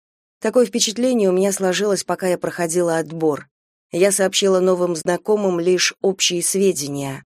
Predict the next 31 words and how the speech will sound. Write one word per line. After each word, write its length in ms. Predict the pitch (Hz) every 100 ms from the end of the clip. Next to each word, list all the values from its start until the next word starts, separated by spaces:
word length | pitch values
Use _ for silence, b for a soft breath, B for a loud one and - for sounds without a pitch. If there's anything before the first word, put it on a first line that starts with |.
| -
где 220 | 208 262
училась, 520 | 247 - 240 220 202
какие 300 | 196 190 233
степени 460 | 208 214 196 175 165
получила, 640 | 170 165 160 208 214 185
где 240 | 156 151
работала 540 | 196 170 175 190 170 170
раньше. 560 | 170 143 127 - - - _ _ _
Остальные 500 | - 196 226 226 269 247
поступали 580 | 196 - 185 208 202
точно 480 | 185 - 180 - 190
так 300 | 185 160 139
же. 260 | - 131 131 _ _ _ _ _ _ _ _ _ _ _ _ _ _
Нас 240 | 233 269
по 100 | -
одному 380 | 254 233 254 262
вызывали 480 | 214 185 190 202 190
в 40 |
соседнюю 540 | 165 180 - 202 196 190
комнату, 580 | 240 233 185 147 - 156
где 260 | 147 165
фотографировали 880 | 175 170 165 170 170 196 185 165 156
на 120 | 151
официальное 600 | 151 156 151 175 170 156
удостоверение, 880 | 151 156 151 156 165 196 185 165 151
в 80 | -
котором 420 | 160 156 175 156
указывались 600 | 151 175 170 160 156 151
наши 480 | 165 170 165 156 147
идентификационные 1120 | - 151 156 - 151 156 160 - 165 165 151 151
номера, 500 | 165 180 175 135